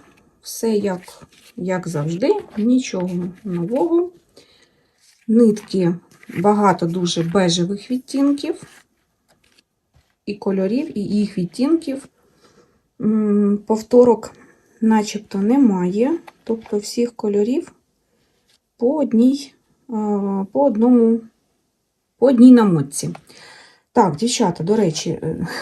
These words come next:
зовсім для себе несподівано, скільки вже, м, вишиваю Лукас, е,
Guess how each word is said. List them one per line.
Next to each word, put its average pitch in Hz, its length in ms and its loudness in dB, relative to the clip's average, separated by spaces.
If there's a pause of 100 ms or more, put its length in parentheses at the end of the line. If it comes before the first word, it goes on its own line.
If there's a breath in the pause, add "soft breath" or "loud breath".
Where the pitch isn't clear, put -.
(300 loud breath)
зовсім 226 760 2
для 214 180 6
себе 240 360 6
несподівано, 240 1000 2 (420 loud breath)
скільки 285 420 0
вже, 240 400 4 (600 loud breath)
м, 208 420 2
вишиваю 226 600 2
Лукас, 240 680 -2
е, - 20 -4